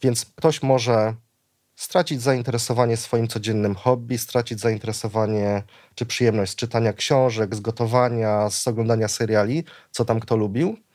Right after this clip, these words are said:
Ktoś może odczuwać spadek sił, że jest po prostu, wstaje z łóżka i jest zmęczony, ale nie jest smutny.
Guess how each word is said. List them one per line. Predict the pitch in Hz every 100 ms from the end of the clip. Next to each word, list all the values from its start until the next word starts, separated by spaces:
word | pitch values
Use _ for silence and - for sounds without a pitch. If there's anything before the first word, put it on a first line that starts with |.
| _ _ _ - _ _ _ _
Ktoś | - 139 -
może | 139 131
odczuwać | 120 - 127 120 117 -
spadek | - 127 120 117
sił, | - 113 101
że | 110
jest | 110
po | 120
prostu, | 113 - 117 107
wstaje | - 123 120
z | 113
łóżka | 120 -
i | 113
jest | 101
zmęczony, | 117 110 110 95 107 139 - _ _ - - - _ _ -
ale | 175 240
nie |
jest | 262 -
smutny. | - 202 - - 90